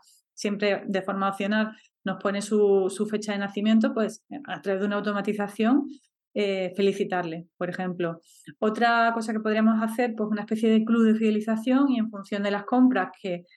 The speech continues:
esa persona vaya acumulando, te recuerdo que, muy importante, si vas a usar una herramienta de email marketing, hay que conectarla con tu tienda online a través de plugin o módulo específico. Por ejemplo, MailChimp. Pues MailChimp tiene MailChimp for WooCommerce o MailChimp for PrestaShop,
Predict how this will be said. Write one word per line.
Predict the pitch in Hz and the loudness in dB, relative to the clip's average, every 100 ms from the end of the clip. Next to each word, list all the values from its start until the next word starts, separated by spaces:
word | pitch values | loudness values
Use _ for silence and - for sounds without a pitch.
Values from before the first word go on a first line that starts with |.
| _ | _
esa | 190 208 | -6 -4
persona | 202 214 240 226 | -4 -2 0 2
vaya | 196 196 202 | 2 0 -2
acumulando, | 208 208 226 262 262 - - - | -2 0 4 6 6 4 -4 -6
te | 202 | -2
recuerdo | 196 196 196 208 | 0 0 -2 0
que, | 220 220 226 _ _ - | 0 0 -4 _ _ -8
muy | 196 | -4
importante, | 185 202 226 220 | -2 0 0 0
si | - | -2
vas | 185 185 | -4 -4
a | |
usar | 196 208 | -4 -2
una | 202 196 | -2 -2
herramienta | 190 196 196 | -2 -2 -4
de | 190 | -4
email | 190 190 | -4 -4
marketing, | 208 226 220 196 180 180 - _ - | 0 0 -2 -4 -6 -8 -14 _ -8
hay | 196 | -6
que | 180 180 - | -4 -6 -4
conectarla | 208 202 190 - 202 214 208 180 - | -2 0 -2 -2 0 0 0 -4 -6
con | 208 202 | -4 -2
tu | 196 | -2
tienda | 202 202 196 | -2 0 2
online | 196 214 233 202 - | 2 2 2 -2 -6
a | 190 | -8
través | 190 180 190 196 190 | -4 -2 0 -2 0
de | 208 | 0
plugin | 208 185 208 202 180 - | 0 -2 0 -2 -6 -10
o | 190 | -6
módulo | 190 190 196 | -2 2 2
específico. | 196 196 214 240 226 - 320 - _ _ _ _ _ _ _ _ | 0 -2 -4 -2 -2 -2 -2 -4 _ _ _ _ _ _ _ _
Por | 185 | -6
ejemplo, | 185 185 | -4 -4
MailChimp. | 185 190 185 175 | -2 -4 -4 -6
Pues | 175 | -4
MailChimp | 180 185 196 | -4 -4 -4
tiene | 202 202 | -2 -2
MailChimp | 202 202 214 214 | -4 -4 -2 0
for | 214 | 0
WooCommerce | 202 196 240 240 233 226 | 0 0 0 2 0 -2
o | 196 | -4
MailChimp | 196 214 | -4 -4
for | 196 190 | -2 -4
PrestaShop, | 196 208 - 214 262 262 | -2 -4 -2 -2 -2 -2